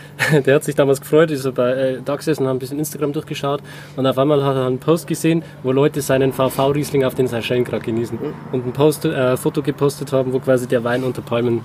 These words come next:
Speaker 1: liegt.
Speaker 2: Ja, optimal.
Speaker 1: Und grad für so einen Superstar wie jetzt ein Roman Nowotniczanski war das halt die größte Freude, ja.
Speaker 2: Absolut.
Speaker 1: Das sind, glaub ich, die Momente, wo einen dann, äh,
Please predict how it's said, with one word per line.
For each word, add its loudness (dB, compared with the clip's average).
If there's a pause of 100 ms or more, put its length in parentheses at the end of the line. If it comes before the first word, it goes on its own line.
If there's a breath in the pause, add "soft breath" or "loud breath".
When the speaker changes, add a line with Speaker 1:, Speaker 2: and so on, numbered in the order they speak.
(160)
Speaker 1:
liegt. -6 (140)
Speaker 2:
Ja, -2
optimal. -2 (560)
Speaker 1:
Und 2 (520)
grad 2
für -2
so 2
einen 4
Superstar 2
wie 0
jetzt 0
ein 4
Roman 4
Nowotniczanski 0
war 0
das -2
halt 0
die -6
größte -4
Freude, -4
ja. -8
Speaker 2:
Absolut. -4 (280)
Speaker 1:
Das -8
sind, 4
glaub 4
ich, 0
die 0
Momente, 2
wo -2
einen 2
dann, 0
äh, 0